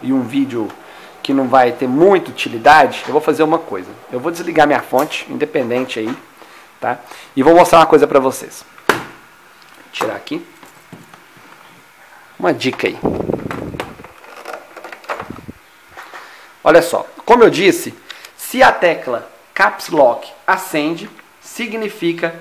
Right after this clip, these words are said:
que dá, que tá dando vídeo, não é? Então, vamos só fazer esse teste agora. Olha só, vou tirar uma memória aqui, ó. Vou tirar só uma memória. Quer dizer, ele tem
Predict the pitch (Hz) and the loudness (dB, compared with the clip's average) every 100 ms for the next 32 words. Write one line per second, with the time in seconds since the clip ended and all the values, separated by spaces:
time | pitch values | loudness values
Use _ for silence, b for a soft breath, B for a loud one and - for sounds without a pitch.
0 | - - 160 165 170 - - 151 147 170 | -20 -10 0 2 2 -4 -4 0 2 0
1 | 196 143 117 107 - - 110 135 175 - | 0 -6 -6 -10 -20 -12 -4 -2 -2 -8
2 | b b b b - 185 214 - - 139 | b b b b -10 -8 -8 -14 -6 -4
3 | 185 - 208 233 165 147 135 - 123 120 | -4 -4 -4 -2 -2 -2 -4 -2 -2 -2
4 | 127 143 147 - - B B B - _ | -2 2 2 0 -8 B B B -20 _
5 | - - 139 160 - 165 - - - _ | -20 -6 2 2 4 2 0 -8 -20 _
6 | 123 180 - 196 202 208 160 131 127 113 | -6 -2 2 4 4 2 4 6 6 2
7 | - 104 - _ _ - - 147 139 - | -4 -12 -12 _ _ -18 -4 -4 -2 -2
8 | 208 190 143 101 95 95 - 156 123 113 | -2 0 -4 -6 -8 -10 -6 -6 -4 -6
9 | 101 139 - 160 139 | -4 -4 0 0 0